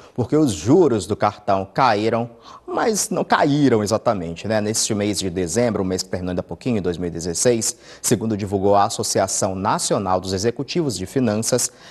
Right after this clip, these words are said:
a taxa ficou em quatrocentos e cinquenta e três vírgula setenta e quatro por cento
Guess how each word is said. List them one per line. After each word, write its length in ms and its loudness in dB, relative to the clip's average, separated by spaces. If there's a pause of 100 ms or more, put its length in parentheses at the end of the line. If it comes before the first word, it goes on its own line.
(120)
a 140 4
taxa 680 0 (120)
ficou 640 0
em 180 2 (180)
quatrocentos 1160 0
e 80 0
cinquenta 560 -4
e 140 0
três 340 -4
vírgula 400 0
setenta 480 -6
e 80 -2
quatro 400 0
por 220 -8
cento 420 -2